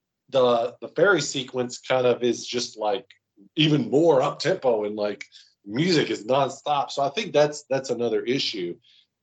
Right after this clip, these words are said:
But, uh, like you said, it's not bad, and it's still really good, and I still really enjoy it. I just, it is interesting to think about, would there be another way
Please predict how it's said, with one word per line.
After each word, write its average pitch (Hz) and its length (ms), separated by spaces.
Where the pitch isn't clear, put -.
But, 240 240
uh, 208 140
like 190 220
you 170 60
said, 180 200
it's 190 200
not 294 320
bad, 175 360
and 175 120
it's 175 120
still 247 240
really 190 220
good, 185 120
and 175 100
I 160 60
still 160 240
really 143 220
enjoy 123 320
it. 120 100
I 143 80
just, 147 360
it 170 300
is 190 280
interesting 143 500
to 113 120
think 123 200
about, 95 400
would 120 220
there 107 160
be 107 140
another 98 320
way 92 520